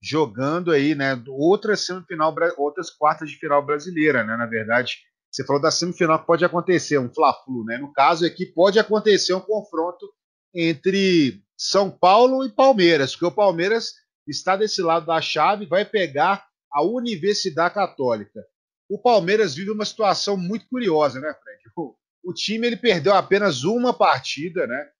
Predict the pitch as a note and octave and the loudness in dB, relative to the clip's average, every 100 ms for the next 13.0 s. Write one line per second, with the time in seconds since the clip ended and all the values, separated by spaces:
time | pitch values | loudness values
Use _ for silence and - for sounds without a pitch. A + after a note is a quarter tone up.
0 | _ _ _ A#2 C3 - C#3 A#2+ B2 B2 | _ _ _ -6 -6 -2 -4 -2 0 2
1 | C#3 A#2 A#2+ G#2+ B2+ C3+ B2+ G2 B2 B2 | 2 -2 -10 -6 -6 -6 -8 -6 -2 -2
2 | A#2+ B2 B2 C3 G#2+ B2+ F3 - F3+ G#3+ | 0 -2 0 0 0 -2 -2 2 4 4
3 | G3 - D3 D3+ D3+ C#3 C3+ C3+ C3+ C3 | 2 4 4 4 0 -8 -6 -6 -6 -12
4 | - C3 B2 - B2 D#3+ _ _ _ _ | -12 -12 -12 -8 -8 -8 _ _ _ _
5 | F3 G3 G3+ A#3 A#3 F#3+ C#3 G#3 A3+ A3+ | 2 4 4 4 2 2 6 6 6 4
6 | F3 A2+ D3 G3+ G3 C#3 F#2+ - _ _ | 2 4 6 8 6 4 0 -10 _ _
7 | C3 D3 G3 C4 C4+ B3 A3 G3+ F#3+ - | -18 -12 -6 -4 -4 -8 -12 -6 -6 -4
8 | G#3+ F3+ F#3+ G3 F#3+ F3 C#3 C3 - E3 | -4 -2 0 0 0 -2 -6 -10 -2 0
9 | E3+ F#3 A3 A#3+ G#3+ - D3 D#3+ C3 D#3+ | 2 4 6 6 2 -8 -10 -10 -8 -10
10 | E3 D#3+ C#3 C#3+ B2 B2+ E3 D3 - D3+ | -8 -10 -6 -6 -4 -4 -4 -8 -20 -20
11 | - _ C#3 - - C#3+ C#3 C3 C3 C3+ | -20 _ -16 -14 -6 -2 0 -2 -4 -6
12 | - - - A#2+ A#2 C3+ B2 A2+ D3 | -12 -16 -4 -4 -4 -12 -8 -6 -6